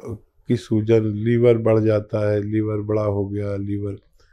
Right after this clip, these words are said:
खून नहीं बनाता, लीवर की सफाई, किडनी के लिए बहुत अच्छा है, इन्फेक्शन के लिए बहुत अच्छा है और स्किन के लिए बहुत अच्छा है। स्किन की कोई बीमारी हो, खुजली हो, सोराइसिस हो,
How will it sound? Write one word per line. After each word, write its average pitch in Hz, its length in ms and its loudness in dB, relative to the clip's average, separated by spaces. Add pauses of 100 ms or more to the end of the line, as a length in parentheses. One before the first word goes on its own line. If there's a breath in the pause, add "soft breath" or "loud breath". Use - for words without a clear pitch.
(240)
खून 113 160 4
नहीं 113 160 4
बनाता, 107 560 0
लीवर 104 400 -2
की 107 140 -10
सफाई, 104 460 -2 (920 soft breath)
किडनी 127 540 4
के 117 160 0
लिए 113 360 4
बहुत 107 340 -2
अच्छा 107 320 0
है, 107 80 4
इन्फेक्शन 113 540 -2
के 113 160 -4
लिए 110 160 2
बहुत 101 400 -4
अच्छा 95 400 -2
है 98 140 -6 (1200)
और 110 420 0 (180)
स्किन 175 400 2
के 156 120 2
लिए 127 140 4
बहुत 101 360 0
अच्छा 95 340 -2
है। 101 160 -6
स्किन 117 320 -2
की 117 100 -6
कोई 113 200 0
बीमारी 107 500 0
हो, 101 200 -2
खुजली 113 480 -2
हो, 101 380 0
सोराइसिस 104 720 -6
हो, 104 220 -4